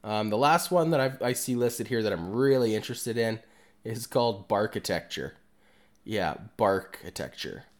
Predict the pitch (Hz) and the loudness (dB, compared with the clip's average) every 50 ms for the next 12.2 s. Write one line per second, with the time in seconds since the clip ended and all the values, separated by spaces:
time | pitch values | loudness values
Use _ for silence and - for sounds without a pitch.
0 | _ _ _ _ _ _ - 104 110 123 120 120 117 120 110 107 107 104 101 117 | _ _ _ _ _ _ -8 -2 -2 0 0 0 2 4 6 6 6 4 4 4
1 | 151 156 156 - 156 143 151 147 143 139 139 135 131 123 123 143 135 127 113 131 | 4 4 4 2 0 2 4 6 6 6 4 2 -2 0 2 2 2 2 0 0
2 | 135 127 123 123 123 120 113 110 110 107 101 - 143 135 131 127 127 123 123 127 | 2 2 4 4 4 6 6 6 6 6 4 6 6 4 6 4 2 2 2 2
3 | 135 131 123 123 - 135 127 127 117 113 117 120 117 113 110 107 101 - - _ | 2 2 0 0 0 2 2 2 0 0 -2 -2 0 0 0 0 -2 -6 -12 _
4 | _ _ _ _ - _ - - - - - - 156 165 160 156 151 135 127 120 | _ _ _ _ -20 _ -4 -4 -4 -4 0 4 4 4 6 4 2 2 -2 0
5 | - 123 113 143 135 127 123 - - 107 101 - - - 65 57 - - - - | 2 4 4 6 4 2 2 2 2 2 2 0 -2 -6 -6 -6 -6 -8 -8 -8
6 | - _ _ _ _ _ _ _ _ - 85 107 110 - - - 110 104 95 92 | -12 _ _ _ _ _ _ _ _ -12 -10 -10 -10 -10 -6 -2 0 0 2 2
7 | 92 87 - 113 101 90 - 101 92 95 92 101 98 92 92 - - - - 104 | 0 0 -2 -4 -6 -4 -6 -6 -6 -4 -2 -2 -2 -2 -2 -6 -10 -10 -8 -4
8 | 95 95 87 87 - - - - - _ _ _ 113 110 92 104 95 92 - - | -2 -2 -2 -4 -6 -10 -20 -20 -20 _ _ _ -6 -6 -4 -4 -6 -6 -6 -6
9 | 104 87 - - 80 69 65 - - - - - - - 82 78 - - _ _ | -6 -6 -6 -6 -8 -10 -10 -10 -14 -14 -12 -8 -6 -4 -4 -4 -6 -10 _ _
10 | _ _ - _ _ _ 120 131 120 113 117 110 123 160 208 165 185 214 208 - | _ _ -20 _ _ _ 0 2 2 4 2 4 8 8 10 10 10 8 6 4
11 | - - - 190 160 147 139 - 147 143 - - - 135 120 117 - 143 139 135 | 2 2 4 6 6 6 6 4 2 0 2 0 0 -2 -2 0 4 6 6 6
12 | 135 131 127 | 6 4 0